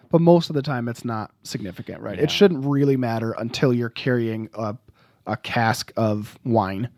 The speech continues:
Speaker 2: Right, or
Speaker 1: Or
Speaker 2: something
Speaker 1: something
Speaker 2: that
Speaker 1: that's
Speaker 2: matters.
Speaker 1: right.
Speaker 2: Yeah. You just have to, as a G M, I would argue it's, it's like food and drink, right? It only matters when it matters.
Speaker 1: Yes.
Speaker 2: <laughs> You know what I'm saying?
Speaker 1: Yep.
Speaker 2: So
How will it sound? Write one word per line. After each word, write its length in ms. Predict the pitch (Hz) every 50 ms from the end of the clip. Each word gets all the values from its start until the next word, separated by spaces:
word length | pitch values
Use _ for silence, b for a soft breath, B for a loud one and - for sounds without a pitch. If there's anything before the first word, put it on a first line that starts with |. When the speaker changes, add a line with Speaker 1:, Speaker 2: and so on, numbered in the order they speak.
| _ -
Speaker 2:
Right, 400 | 123 110 110 107 101 98 98 82 78
or 40 | 151
Speaker 1:
Or 220 | 139 131 127 123
Speaker 2:
something 100 | 120 - 196 180 -
Speaker 1:
something 140 | 202 156 135
Speaker 2:
that 60 | 131 131 127 123 90
Speaker 1:
that's 0 | 90 90 90
Speaker 2:
matters. 140 | 90 -
Speaker 1:
right. 180 | - 110 98 107
Speaker 2:
Yeah. 360 | 101 101 98 98 92 90 - - b b b b b
You 140 | 120 131 127
just 240 | 143 156 - -
have 180 | - 131 117 -
to, 320 | - 117 104 98 98 98 - _ - - - _ _ b b b b b b
as 160 | b 135 131
a 80 | 120 127
G 220 | 120 107 131 147
M, 340 | 139 127 117 110 107 104 95 - _ _ _ _ -
I 120 | - 113 117
would 180 | 117 113 101 -
argue 720 | - 104 104 104 92 95 98 98 95 95 92 92 95 85 - _ _ _ _ _ _ _ _ _ _ -
it's, 180 | - 110 - - - -
it's 140 | 113 - -
like 160 | 131 123 -
food 260 | - - 123 113 104
and 140 | 95 92 85
drink, 320 | - 90 85 85 80 -
right? 260 | - 92 90 90 - - - -
It 160 | - 110 120
only 200 | 135 143 135 117
matters 420 | 98 98 104 110 120 127 123 -
when 140 | - 107 98
it 60 | 90
matters. 360 | 92 90 87 82 85 - - -
Speaker 1:
Yes. 280 | - 104 85 - - 135 -
Speaker 2:
<laughs> 80 | - _
You 160 | - 107 135
know 60 | 131
what 100 | 127 127
I'm 80 | 123 123
saying? 500 | - - 113 107 110 110 117 135 151 - -
Speaker 1:
Yep. 60 | 120
Speaker 2:
So 380 | - - 110 101 95 98 101